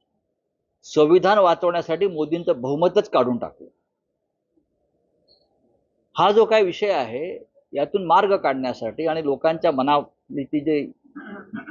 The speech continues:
भावना आहे संविधानासंदर्भात, ती पुसून काढण्यासाठी न्यायालयाच्या काही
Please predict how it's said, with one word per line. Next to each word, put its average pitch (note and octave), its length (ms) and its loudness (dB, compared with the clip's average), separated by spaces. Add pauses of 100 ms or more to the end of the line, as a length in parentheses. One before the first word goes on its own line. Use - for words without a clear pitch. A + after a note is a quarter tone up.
(160)
भावना F3 340 0
आहे C#3 260 0
संविधानासंदर्भात, C3 960 -6
ती - 160 -8
पुसून F#3 320 -6
काढण्यासाठी B2+ 720 -6 (1120)
न्यायालयाच्या G3+ 840 2
काही E3+ 360 0